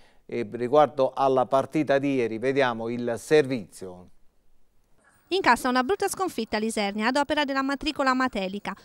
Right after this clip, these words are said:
Speaker 2: Il match parte sottotono e la fase di studio si prolunga. L'Isernia sempre in partita, anche se non ci sono grandi emozioni né da una parte né dall'altra. Tuttavia i primi a farsi avanti sono gli ospiti con questo calcio piazzato di cacciatore dalla distanza,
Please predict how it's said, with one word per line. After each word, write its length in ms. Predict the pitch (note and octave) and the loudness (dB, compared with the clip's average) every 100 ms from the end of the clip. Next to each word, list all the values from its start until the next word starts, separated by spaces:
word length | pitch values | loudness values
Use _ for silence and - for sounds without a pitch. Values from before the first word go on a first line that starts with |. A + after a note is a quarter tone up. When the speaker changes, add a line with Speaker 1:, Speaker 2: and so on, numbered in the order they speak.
| _ _ _ | _ _ _
Speaker 2:
Il 160 | - F#4+ | 0 2
match 320 | C#4 G#3 C#4 | 2 0 0
parte 260 | C#4+ D4+ D4 | 0 0 -2
sottotono 580 | D4+ - C4 F#3+ G3 | -2 -2 0 0 0
e 120 | G#3 C4+ | -2 0
la 100 | C#4+ | 0
fase 300 | F4 E4+ F4 | 0 -2 -2
di 100 | E4+ | -4
studio 340 | - A#3 A#3+ | -4 -2 0
si 160 | B3+ D4 | 0 -2
prolunga. 560 | C#4 D4 G3 G3 G3 - _ _ _ _ | 0 0 0 -4 -6 -8 _ _ _ _
L'Isernia 400 | F4+ F4 D#4+ D#4+ | 0 2 4 2
sempre 280 | E4+ D#4+ E4 | 0 0 0
in 60 | |
partita, 520 | D4 D#4+ - G3+ G#3 G#3 | 2 0 -2 -6 -4 0
anche 260 | D#4+ D#4+ | 0 0
se 120 | E4+ | -2
non 140 | D#4+ D#4+ | -2 -2
ci 100 | E4+ | -4
sono 260 | - A3 | -4 -4
grandi 240 | A#3 B3+ C4 | -2 0 0
emozioni 560 | C#4 C#4+ - G3 G3 | -2 -4 -6 -6 -4
né 120 | A3+ C4 | -4 0
da 100 | D4 | 0
una 160 | D4+ | 0
parte 360 | D4 G3+ - C4 | -2 -4 -4 -2
né 120 | C#4+ | -2
dall'altra. 600 | C4+ C#4 F#3 F3+ - G3 - _ _ _ _ _ | 0 -2 -4 -10 -10 -10 -12 _ _ _ _ _
Tuttavia 400 | G#4 A4+ F#4 A3+ | 2 6 6 4
i 60 | A#3 | 2
primi 180 | C#4+ | 0
a 60 | C#4 | -2
farsi 300 | - C#4+ - | 0 -2 0
avanti 360 | C#4 G3+ G#3 C4 | 0 0 -2 -4
sono 240 | D4+ D4+ | -2 0
gli 80 | D4 | 4
ospiti 380 | F#3+ G#3+ G#3+ A3+ | 2 0 -6 -6
con 160 | C#4+ | -4
questo 240 | C#4+ D#4+ D#4+ | -4 -4 -2
calcio 300 | E4+ F4 F4 | -2 -2 -2
piazzato 400 | E4 - A3 A#3+ | -4 -2 -4 -4
di 100 | C4 | -4
cacciatore 580 | D4 D4 E4 C4+ G#3 | -4 0 0 2 0
dalla 220 | G#3 A3+ B3 | 0 -2 -2
distanza, 640 | C4+ - F3+ F#3+ F#3+ G3 | -4 -4 -6 -6 -8 -10